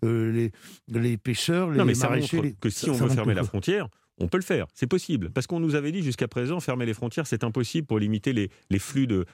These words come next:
Speaker 2: de voyageurs qui pourraient nous apporter des contaminations de
Speaker 1: Non,
Speaker 2: covid.
Speaker 1: mais c'est, c'est, euh, je sais pas qui a dit que c'était impossible, ça n'a jamais été impossible de fermer une frontière,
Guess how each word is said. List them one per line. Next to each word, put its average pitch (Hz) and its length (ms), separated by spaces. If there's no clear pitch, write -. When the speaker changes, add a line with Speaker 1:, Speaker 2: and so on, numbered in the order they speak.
Speaker 2:
de 95 80
voyageurs 113 500
qui 120 140
pourraient 185 280
nous 135 160
apporter 107 380
des 95 80
contaminations 95 560
de 87 100
Speaker 1:
Non, 110 60
Speaker 2:
covid. 98 220
Speaker 1:
mais 80 60
c'est, - 280
c'est, - 340
euh, - 20
je - 180
sais - 140
pas - 160
qui - 140
a 98 60
dit 104 100
que - 80
c'était - 160
impossible, 120 480
ça - 200
n'a 87 80
jamais 98 260
été 117 140
impossible 113 560
de 113 60
fermer 104 320
une 104 80
frontière, 175 400